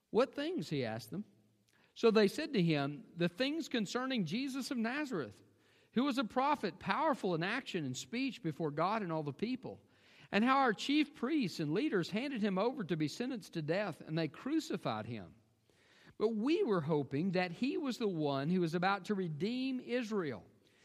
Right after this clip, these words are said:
Besides all this, it's the third day since these things have happened. Moreover, some women from our group astounded us. They arrived early at the tomb,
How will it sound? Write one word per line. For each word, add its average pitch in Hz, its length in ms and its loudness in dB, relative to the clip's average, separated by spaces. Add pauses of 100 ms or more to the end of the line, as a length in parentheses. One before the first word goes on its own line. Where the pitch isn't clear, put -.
(280)
Besides 285 480 0
all 175 200 6
this, 139 480 -2 (260)
it's 220 160 2
the 214 100 4
third 269 360 0
day 269 220 2
since 160 280 -4
these 185 220 0
things 160 260 -2
have 208 140 -4
happened. 247 460 -8 (640)
Moreover, 170 440 4
some 156 220 0
women 240 300 2
from 160 200 -2
our 143 100 -2
group 190 260 0
astounded 233 560 -2
us. - 300 -14 (380)
They 208 120 2
arrived 180 400 6
early 233 360 2
at 170 100 2
the 233 80 -4
tomb, 202 560 -2